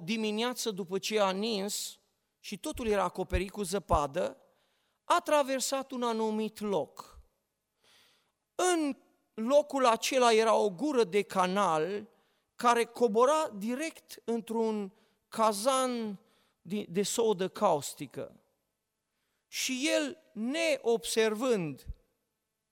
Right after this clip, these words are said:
canalul acela, a alunecat și a căzut direct acolo, în soluția aceea caustică,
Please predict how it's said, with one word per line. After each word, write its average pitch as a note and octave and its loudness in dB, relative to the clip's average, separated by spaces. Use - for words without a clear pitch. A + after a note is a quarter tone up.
canalul A3+ 4
acela, B3 2
a A#3 2
alunecat B3 0
și - -8
a G#3+ -2
căzut A3 -4
direct B3 -10
acolo, F3 -6
în G3 -6
soluția G#3 -4
aceea F3+ -4
caustică, - -12